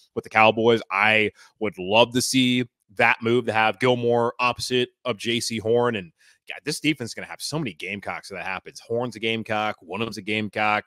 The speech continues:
Clowney's a Gamecock, s-, just surrounded by, I'm not gonna say the, <laughs> I'm surrounded by Gamecocks. Not gonna leave out the game in Gamecocks,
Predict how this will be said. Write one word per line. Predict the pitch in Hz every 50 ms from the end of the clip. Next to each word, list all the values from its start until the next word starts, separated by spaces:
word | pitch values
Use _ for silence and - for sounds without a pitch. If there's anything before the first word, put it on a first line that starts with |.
| _ _
Clowney's | - - 87 95 107 117 113 107
a | 107
Gamecock, | 95 113 113 110 110 - 113 107 110 110 104 - - - - - _
s-, | - - - - -
just | - 135 117 - - -
surrounded | 139 120 110 117 113 117 117 113 104 92
by, | 104 107 107 104 104
I'm | 104 104 104
not | 107 104 98
gonna | - 101 98
say | - - 104 101
the, | 95 101 95 90 101 101 - 92 95 - - - - 151 - - -
<laughs> |
I'm | 185 143 123 - - - - - 127 -
surrounded | - - - - 165 202 247 247 240 240 233 196
by | 208 190 170
Gamecocks. | - 180 165 151 147 - - 113 98 82 - -
Not | - 135 143
gonna | 147 147
leave | 143 143 143 127
out | 131 131 - -
the | 117
game | 101 - - 143 139 135 131 120 120 117 110 - _ - - - _
in | - 135 127 120
Gamecocks, | 107 127 120 120 117 110 - 123 120 117 110 107 - - - -